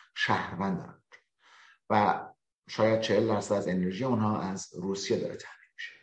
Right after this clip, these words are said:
بنابراین، اه، دنیا دچار کمبود انرژی شد و سیاست‌های غلط، مجدداً اینو تکرار می‌کنم، سیاست‌های غلط آقای پرزیدنت بایدن زیر فشار جناح چپ حزب دموکرات که اومدن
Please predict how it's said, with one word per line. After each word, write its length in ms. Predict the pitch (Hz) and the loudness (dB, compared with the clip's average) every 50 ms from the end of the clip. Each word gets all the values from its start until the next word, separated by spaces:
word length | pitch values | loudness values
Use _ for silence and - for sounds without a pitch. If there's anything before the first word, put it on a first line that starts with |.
| _ _ _ - - - - - - _ _ - | _ _ _ -20 -20 -20 -20 -20 -20 _ _ 0
بنابراین، 680 | 156 214 240 226 214 214 214 208 190 170 - - - 113 | 2 4 6 6 6 8 8 6 6 4 -2 -4 2 4
اه، 300 | 117 113 107 107 107 104 98 87 82 90 95 104 | 6 8 8 8 8 6 4 2 -2 -2 0 4
دنیا 640 | 131 135 131 135 143 156 175 180 175 - - - - | 4 4 6 4 4 6 6 4 4 4 -2 -6 4
دچار 400 | 123 120 120 - - 123 123 131 | 4 4 4 4 2 2 2 2
کمبود 400 | 127 - - 113 107 104 104 107 107 | 0 0 0 2 2 2 2 2 2
انرژی 440 | - - 98 95 87 87 85 87 90 | 2 2 0 0 0 0 -2 -2 -2
شد 160 | - - - - - _ _ _ - | -4 -6 -10 -16 -20 _ _ _ -6
و 80 | 131 135 | -6 -4
سیاست‌های 920 | - - - 160 160 151 151 151 - 127 107 - 135 131 170 208 233 220 | -4 -2 0 4 4 4 4 4 4 2 2 2 4 4 4 6 6 4
غلط، 360 | - 151 139 139 143 139 - | 4 4 4 4 4 4 2
مجدداً 500 | 135 123 120 110 123 117 104 127 156 196 | 2 2 2 4 4 4 6 6 6 6
اینو 160 | 190 165 131 | 6 4 4
تکرار 400 | - - 95 - - 87 82 85 | 2 -2 -4 -6 -4 -6 -6 -4
می‌کنم، 320 | 95 95 - 82 87 101 107 | -6 -6 -6 -4 -4 -4 -4
سیاست‌های 720 | - - 131 127 120 120 - 117 107 110 117 113 117 113 | -2 2 4 4 6 6 4 2 2 4 4 6 6 6
غلط 480 | 113 113 113 110 110 110 113 113 110 - - - - - - - _ | 6 4 4 2 4 6 6 6 4 4 -4 -14 -18 -18 -18 -14 _
آقای 420 | - 107 110 110 110 110 110 117 110 | 4 6 6 6 6 6 4 4 2
پرزیدنت 580 | 113 113 113 113 110 107 - 113 113 113 107 | 2 2 2 2 2 2 0 0 0 0 2
بایدن 440 | 110 110 110 104 110 175 175 - 87 | 2 4 4 4 6 4 4 4 2
زیر 300 | - - 120 117 107 110 | 0 2 2 4 4 4
فشار 520 | 107 - - 107 - - 117 110 110 113 104 | 0 2 0 0 0 4 4 6 6 6 6
جناح 360 | 110 113 110 110 113 110 110 | 6 4 4 4 4 2 2
چپ 240 | 110 117 107 110 113 | 2 0 0 2 2
حزب 300 | 110 110 104 113 107 - | 2 2 2 2 2 4
دموکرات 640 | 113 110 107 107 - - - 175 185 131 - - - - - - - _ | 4 4 4 2 0 2 4 6 6 6 4 0 -6 -12 -16 -20 -20 _
که 100 | - 110 | -4 -2
اومدن 520 | 107 107 113 151 180 - 139 98 85 - | 0 2 4 4 4 4 4 2 0 -4